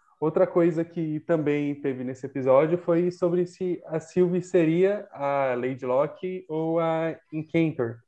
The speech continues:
E qual a sua opinião sobre isso, Ana?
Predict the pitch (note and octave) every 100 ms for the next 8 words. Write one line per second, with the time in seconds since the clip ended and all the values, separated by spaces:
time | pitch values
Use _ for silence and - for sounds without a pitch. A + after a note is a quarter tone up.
0 | _ _ _ _ C#3 C#3 C#3 C3+ C3+ C3
1 | B2+ B2+ B2+ B2+ B2+ F#3+ F#3+ F#3 E3 D#3
2 | D3 C#3 B2+ B2+ B2+ A2+ -